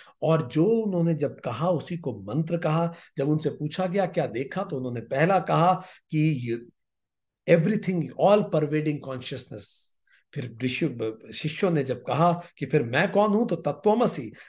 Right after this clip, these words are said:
ऋषियों, शिष्यों ने उस पे मनन किया, श्रवण के बाद मनन किया, वापस आके उन्होंने कहा, "अयम आत्मा ब्रह्म।"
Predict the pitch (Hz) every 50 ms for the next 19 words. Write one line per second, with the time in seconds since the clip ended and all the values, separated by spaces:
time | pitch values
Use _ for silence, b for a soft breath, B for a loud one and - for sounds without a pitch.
0 | B - - 117 - - 131 123 120 113 113 110 104 - - 123 - - 160 151
1 | 143 135 123 - - 139 120 113 110 113 127 175 226 233 226 - 220 208 175 -
2 | - 143 151 180 185 170 175 156 131 131 123 120 113 113 123 160 214 233 185 -
3 | 220 220 196 190 190 - _ _ _ _ 135 135 143 - 180 160 160 156 147 -
4 | 160 147 139 135 131 131 127 127 127 117 120 113 110 135 175 214 233 226 202 185
5 | 175 175 175 165 147 139 127 117 110 104 95